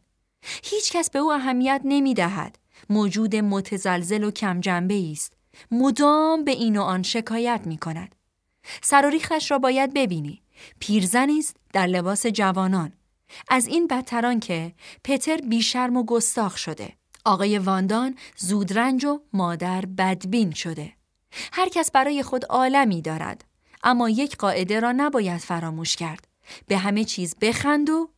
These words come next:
دیگران را فراموش کن. می‌دانم که خیلی خودخواهان است، اما این تنها دوای درد کسانی است که به حال خودشان اشک می‌ریزند. شرکت به آقای کوگلر مأموریت داده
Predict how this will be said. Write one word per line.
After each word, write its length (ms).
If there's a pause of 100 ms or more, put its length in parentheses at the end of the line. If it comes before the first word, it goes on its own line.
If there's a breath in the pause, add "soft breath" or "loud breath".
(120)
دیگران 540
را 140
فراموش 760
کن. 180 (680 loud breath)
می‌دانم 380
که 120
خیلی 280
خودخواهان 680
است، 280 (260 loud breath)
اما 240
این 160
تنها 440
دوای 540
درد 340
کسانی 640
است 180
که 100
به 120
حال 260
خودشان 560
اشک 400
می‌ریزند. 540 (600)
شرکت 640
به 80
آقای 400
کوگلر 520
مأموریت 760
داده 320